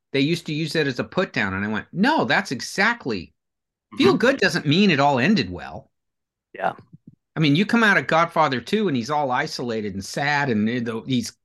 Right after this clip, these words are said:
Speaker 1: done all these horrible things, and you go, "Man, that was great." You don't go, you don't do it, you know, "Everything went wrong, but I wanna see
Speaker 2: Mm-hmm.
Speaker 1: that again." You
Speaker 2: Mm-hmm,
Speaker 1: know?
Speaker 2: mm-hmm.
Speaker 1: Um, it's not the subject matter, it's the creation of it. I always tell people,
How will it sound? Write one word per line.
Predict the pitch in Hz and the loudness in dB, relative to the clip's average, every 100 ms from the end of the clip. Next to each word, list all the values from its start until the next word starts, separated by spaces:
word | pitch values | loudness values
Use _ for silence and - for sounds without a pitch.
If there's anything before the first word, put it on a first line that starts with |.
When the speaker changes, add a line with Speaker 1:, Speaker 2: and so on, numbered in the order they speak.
| _ | _
Speaker 1:
done | 175 185 | -4 0
all | 180 160 | 0 2
these | 131 | 0
horrible | 180 160 131 | 2 0 0
things, | - 208 175 123 | -2 -2 -2 -4
and | 127 | -4
you | |
go, | 113 | -4
"Man, | 117 226 262 160 | -2 0 0 0
that | 247 | -2
was | 285 98 | -4 -10
great." | 107 226 302 - _ - - - - _ _ | -4 0 0 -2 _ -20 -20 -20 -20 _ _
You | 156 190 | 0 2
don't | 196 | 2
go, | 185 156 143 120 _ _ _ 135 | 2 2 0 -4 _ _ _ -6
you | 156 | -4
don't | 160 - - | -4 -6 -6
do | 151 | -4
it, | 143 | -4
you | 147 180 | -2 0
know, | 147 165 - _ _ - _ _ 202 | 0 -2 -8 _ _ -20 _ _ 0
"Everything | 240 226 202 | 2 6 6
went | 160 117 | 4 2
wrong, | 135 311 123 110 156 _ - | 4 4 4 0 -6 _ 0
but | 185 | 2
I | 311 | 2
wanna | 277 127 | 0 -4
see | 110 - | -4 -2
Speaker 2:
Mm-hmm. | |
Speaker 1:
that | 175 185 | 0 -2
again." | 196 349 104 85 _ _ _ _ _ _ - | -4 -10 -10 -12 _ _ _ _ _ _ -12
You | |
Speaker 2:
Mm-hmm, | 104 110 104 | -8 -6 -4
Speaker 1:
know? | 113 220 - | -4 -4 -6
Speaker 2:
mm-hmm. | 139 | -2
Speaker 1:
Um, | 135 135 131 _ _ _ _ _ _ - | 0 0 -4 _ _ _ _ _ _ -6
it's | 170 - | -6 -2
not | 196 208 | 0 0
the | - | -2
subject | - 214 202 180 - | 0 0 0 -4 -4
matter, | 131 104 92 - | -4 -2 -4 -6
it's | 123 - | -8 -6
the | 117 - - | -8 -8 -6
creation | 151 151 - 101 | -4 -2 -2 -2
of | 98 | 0
it. | |
I | 151 | 2
always | 202 196 | 2 0
tell | 214 | -4
people, | - 220 202 101 - | -2 -4 -2 -6 -6